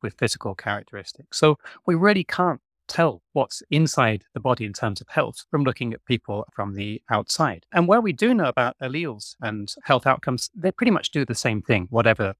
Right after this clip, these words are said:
population you're looking at. So biologically, we have one human population globally with very little genetic variability. So racial categorizations are, a-, as Nalini has said, are imposed,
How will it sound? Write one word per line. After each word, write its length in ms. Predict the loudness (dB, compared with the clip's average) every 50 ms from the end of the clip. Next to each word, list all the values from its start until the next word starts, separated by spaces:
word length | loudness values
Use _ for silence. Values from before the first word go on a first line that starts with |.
| _
population 680 | -2 -2 -2 0 -2 -4 -2 -2 -4 -4 -6 -6 -6 -6
you're 100 | -4 -2
looking 340 | -2 -2 -4 -4 -6 -8 -8
at. 80 | -10 -14 _ _ _ _ _ _ _ _ _ -4
So 340 | 2 4 6 6 6 6 2 _ -4
biologically, 680 | 2 2 2 4 4 2 0 0 -2 -4 -8 -8 -8 -6
we 120 | -6 -4
have 180 | -2 -2 -2 0
one 340 | 2 2 4 4 2 0 -4 _ _ _ -20 -6
human 300 | 0 2 4 4 4 2
population 600 | 2 0 0 0 -2 -6 -4 -4 -4 -4 -4 -4
globally 580 | -2 2 2 2 2 2 -2 -8 -6 -8 -8 -6 -6
with 180 | -6 -6 -6 _ 0
very 240 | 2 4 4 4 2
little 360 | 0 -2 -2 -4 -8 -8 -8 -4
genetic 460 | -2 0 2 2 2 0 -4 -8 -8 _ -6
variability. 800 | -2 0 0 2 0 -2 -4 -6 -8 -8 -10 -12 -12 -12 -12 -10 -4
So 360 | 0 4 4 6 4 4 0 _ -10
racial 420 | -4 -2 -2 -2 -2 -2 -6 -6 -8
categorizations 1120 | -8 -12 -14 -14 -12 -12 -8 -6 -6 -6 -4 -6 -8 -8 -8 -8 -10 -12 -14 -14 -14 -16 -10 -4
are, 360 | 0 2 2 2 0 -2 -6 -6
a-, 300 | -6 -8 -8 -8 -6 -6
as 180 | -6 -6 -6 -10
Nalini 420 | -10 -8 -4 -4 -4 -4 -4 -6
has 140 | -8 -10 -4
said, 280 | 2 4 4 4 4 _ _ _ _ _ _ _ -2
are 240 | 0 0 0 0 0 0
imposed, 640 | 0 0 0 0 0 -2 -2 -2 -8 -12 -16 -16